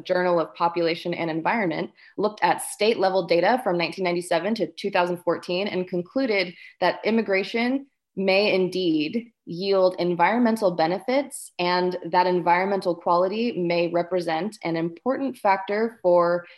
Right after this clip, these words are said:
amenity influencing immigration flows, and that there's actually benefits, there's actually, uh, im-, uh, beneficial, beneficial impacts from immigration to society, to communities where they immigrate to.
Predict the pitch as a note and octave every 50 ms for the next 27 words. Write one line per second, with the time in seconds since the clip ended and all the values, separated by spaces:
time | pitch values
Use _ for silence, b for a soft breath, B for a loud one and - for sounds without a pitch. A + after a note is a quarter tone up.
0 | B B - F3+ F#3 F#3 F#3 F#3+ F#3 E3+ F3 E3+ F3 F3 - F3 F3+ F3+ F3+ -
1 | F#3 E3+ E3 E3 E3+ E3+ F3+ E3+ E3+ E3+ E3+ E3+ - F3 F3+ F3 E3+ E3 E3+ D#3
2 | D#3+ E3 - E3+ D#3+ D#3+ - _ F3+ F3+ E3+ D#3+ D3+ D#3 E3+ F3 E3+ - - E3+
3 | E3+ E3+ F3 E3+ F3 - - F#3 F3+ F#3 F3+ F3+ - - F3+ F#3 F#3+ - - -
4 | - F#3 F#3 F3 F3 E3+ E3+ E3 E3+ E3+ B B B B _ _ _ - E3 F#3
5 | F#3 G#3 A#3 A#3+ A#3 - E3+ D#3+ F#3 F3+ - - - - - - - _ _ _
6 | _ _ _ _ _ - F3+ G3 F#3 G3 G3 G3 G3 - G3+ F#3+ F3+ F3 F3 -
7 | - E3 D#3 C#3+ D3 D3+ D3+ D3+ - _ _ _ _ _ _ _ _ - - G3+
8 | G#3 G#3 G#3 - - F3+ E3+ E3 E3 - F#3+ G3 G3+ G3 G3 F#3+ F#3+ - F#3 -
9 | - E3 E3 - - G#3 G#3+ A3+ A3 - G#3+ G#3+ - F#3+ F3 - - F3+ G#3 G#3
10 | G#3+ F3 F3 E3+ D#3 - - - - _ - F3+ F#3 G3 F#3 - - D#3+ D#3+ D#3+
11 | D#3 D#3 D3+ D#3+ - - D#3 D#3 D#3 E3 E3 - - F#3 F3 F3 F3 F3 - D#3+
12 | - F3 E3+ E3+ E3+ D#3 - - - - G3 F3+ E3+ E3+ E3 D#3+ E3 - - E3+
13 | F#3 G#3 G#3 F#3+ E3+ E3 D#3+ D#3 D#3+ D#3+ - - E3 D#3 D#3 D#3 D3+ D#3+ D#3 D#3
14 | E3 - - F#3+ F#3+ E3 - - C#3+ - - - - D#3 D#3 - F3